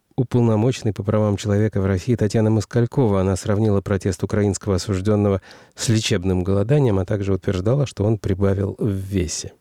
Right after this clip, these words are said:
Государственный департамент С Ш А обвинил власти России в оказании давления на независимых журналистов в связи с так называемым законом о сми и иностранных агентах.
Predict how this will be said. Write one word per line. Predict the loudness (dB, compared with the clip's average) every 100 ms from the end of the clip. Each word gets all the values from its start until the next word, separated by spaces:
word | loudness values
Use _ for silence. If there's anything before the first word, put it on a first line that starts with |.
| _ _ _ _ _ -20 -20 -20 -20 -20 -20 -20 -20 -20 -20 -20 -20 _ -2
Государственный | 0 2 2 0 0 2
департамент | 2 0 2 0 0
С | -4
Ш | 0
А | 0
обвинил | 2 2 2
власти | 2 0 -2 -2
России | -2 -2 -2
в | -2
оказании | 0 0 2 2 2
давления | 0 0 2 2 2 2
на | 2
независимых | 2 0 -2 -2 -4 -2
журналистов | 0 0 0 -2 -2 -6
в | -6 -10
связи | -4 -2 -2
с |
так | -2 0
называемым | 0 2 2 2 2
законом | 2 0 0 0 0
о | -2 -4
сми | 0 2 4
и | 4
иностранных | 0 -2 -2 0 0 -2
агентах. | -4 0 -2 -2 -8